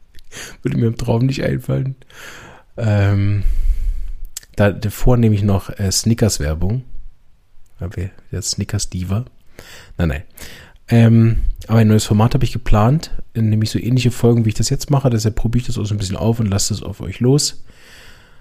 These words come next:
Ähm, dass ich nämlich einfach irgendwo ein Buch aufschlagen werde.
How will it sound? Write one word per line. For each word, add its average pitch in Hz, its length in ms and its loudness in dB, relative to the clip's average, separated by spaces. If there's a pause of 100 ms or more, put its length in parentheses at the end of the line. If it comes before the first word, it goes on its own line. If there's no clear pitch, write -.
(300)
Ähm, 101 640 2 (1120)
dass 98 160 2
ich 98 160 0
nämlich 101 480 2
einfach 113 260 2
irgendwo 101 260 -2
ein 98 140 0
Buch 135 180 -4
aufschlagen 131 540 0
werde. 131 420 0